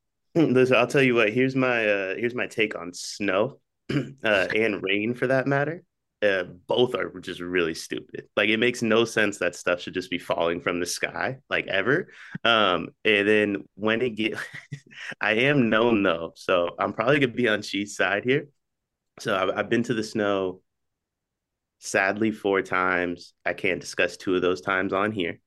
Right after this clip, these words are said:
or else it would be your <laughs> last episode. But, uh, the two other times I was told, "Hey, do you have snow boots?" And I was wearing, uh, Jordan elevens. And I said, "If M J can score forty in these, I think I can walk through a little snow." Immediately fell.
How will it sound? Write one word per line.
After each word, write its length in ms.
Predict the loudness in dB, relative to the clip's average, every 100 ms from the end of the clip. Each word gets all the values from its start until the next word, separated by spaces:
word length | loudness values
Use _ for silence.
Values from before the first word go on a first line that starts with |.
| _
or 140 | 2 2
else 180 | 2
it 100 | 0
would 200 | 0 -2
be 80 | 0
your 160 | 2 2
<laughs> 160 | -2
last 240 | -6 -6 -6
episode. 720 | -6 -4 -2 -2 -2 -2 0 -2 -6 2
But, 260 | 4 8
uh, 240 | 6 6 0 -8 -2 2
the 80 |
two 300 | 2 2 4
other 240 | 4 4 0
times 440 | 0 -2 -2 -4 0
I 140 | 0
was 140 | 0
told, 260 | -2 -4 -4 -4 2
"Hey, 180 | 2 2
do 80 |
you 140 | 0 0
have 160 | 0
snow 320 | -4 -2 0 0
boots?" 480 | 0 -2 -4 -16 -4
And 180 | 0 2
I 140 | 2 2
was 220 | 2 2
wearing, 440 | 2 2 0 0
uh, 140 | -2 -2
Jordan 380 | 0 0 0
elevens. 540 | 0 0 0 -2 -6 -4
And 140 | -2
I 80 | -2
said, 360 | 2 2 2 -4 _ _ _ _ _
"If 100 | -4 0
M 220 | 2 4
J 160 | 4 2
can 140 | -2
score 260 | -2 -2 -2
forty 460 | -2 0 2 2
in 120 | 0 0
these, 220 | -2 -2
I 120 | -4
think 220 | -4 -2
I 80 | -2
can 180 | -4 -4
walk 280 | -4 -4 -2
through 140 | 0
a 40 |
little 220 | 0 -2 -4
snow." 580 | -6 -2 0 0 -2 -6
Immediately 600 | -2 0 0 0 -4 -8
fell. 300 | -10 -12